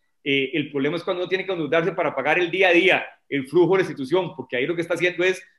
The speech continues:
usted no está generando lo que está gastando.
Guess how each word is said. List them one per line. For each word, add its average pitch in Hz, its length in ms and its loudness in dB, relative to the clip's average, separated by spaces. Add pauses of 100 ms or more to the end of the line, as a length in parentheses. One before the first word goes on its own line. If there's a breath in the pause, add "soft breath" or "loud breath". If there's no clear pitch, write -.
(140)
usted 147 280 -4
no 165 60 0
está 175 220 2
generando 170 540 2
lo 185 140 0
que 135 60 -8
está 156 180 -2
gastando. 151 520 -2